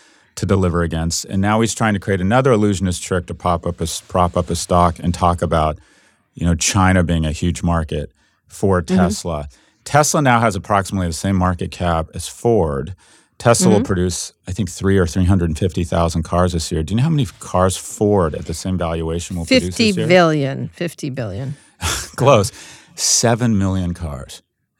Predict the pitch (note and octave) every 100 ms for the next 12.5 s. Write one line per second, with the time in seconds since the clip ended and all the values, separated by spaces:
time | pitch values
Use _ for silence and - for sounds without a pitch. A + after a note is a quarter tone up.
0 | - D#3+ D#3+ C3 A#2+ A#2+ F#2+ F2+ F2 D2
1 | B1+ - A2+ A2+ F#2+ - - _ _ G#2
2 | A2+ B2 C3+ C3 B2+ B2 A2 G2 A#2+ -
3 | A#2+ A2 A#2 A2+ G#2+ - - - A2 A2+
4 | G#2 A2 A2 A2 D#3 C#3 A#2 G2 - G2
5 | F#2 F2 F2+ - G#2 G#2 F#2+ F#2+ G2 -
6 | G2+ F#2+ F#2 F2 A2+ G2 - - A2 -
7 | G2+ G2 F2+ E2 _ _ _ _ - G2
8 | F#2 G2+ G#2 G2+ - G2 F#2+ F2+ A2 F#2
9 | A2 A2+ A2+ - F#2 - - - G2 -
10 | A2+ A2 B2 B2+ E3+ G#3 - G3+ - D3
11 | D3 G#2 F#2 G2+ G#2+ - F#2+ G2 F#2+ E2+
12 | E2+ F2 F#2 F2